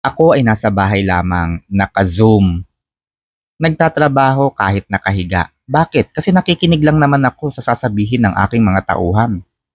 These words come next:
Hindi ko kailangang maupo. Pwede akong magtrabaho kahit nakahiga. Unless for some important things na kailangan po talaga ng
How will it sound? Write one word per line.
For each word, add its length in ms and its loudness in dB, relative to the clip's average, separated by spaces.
Hindi 160 4
ko 140 -2
kailangang 500 2
maupo. 540 0
Pwede 320 2
akong 180 0
magtrabaho 800 2
kahit 300 -4
nakahiga. 560 -6
Unless 400 2
for 160 2
some 240 -2
important 580 0
things 540 -4
na 100 2
kailangan 560 0
po 140 -6
talaga 320 0
ng 560 -4